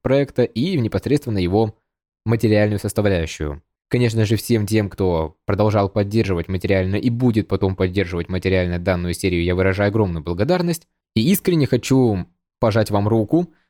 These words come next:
потому что без вас данный проект бы точно не имел места быть, и он бы точно не вышел в свет,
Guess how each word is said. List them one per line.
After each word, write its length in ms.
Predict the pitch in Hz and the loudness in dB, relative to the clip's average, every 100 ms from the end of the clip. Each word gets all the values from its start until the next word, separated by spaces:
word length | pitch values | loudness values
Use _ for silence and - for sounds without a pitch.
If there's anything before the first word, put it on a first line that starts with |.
| - | -6
потому 320 | 92 131 196 | -2 0 0
что 420 | 180 143 127 110 98 | 0 0 2 2 2
без 220 | 90 101 | 0 2
вас 180 | 165 147 | 2 2
данный 280 | 123 123 | 2 0
проект 260 | 110 107 110 | 2 2 2
бы 140 | 101 | 0
точно 320 | - 120 - 98 | 0 -2 -2 -4
не 260 | 90 98 | -2 -2
имел 240 | 98 101 87 | -2 -2 -2
места 380 | 90 90 - | -2 -4 -4
быть, 320 | 92 147 202 - _ _ - | -2 0 -2 -6 _ _ -4
и 340 | 123 170 120 85 - - - | 0 2 0 -6 -12 -10 -4
он 160 | 127 | 0
бы 100 | 117 | 0
точно 280 | 131 151 120 | 0 0 0
не 140 | 101 | 0
вышел 280 | 98 110 101 | 2 2 0
в 60 | - | -2
свет, 320 | - 143 165 | 0 0 0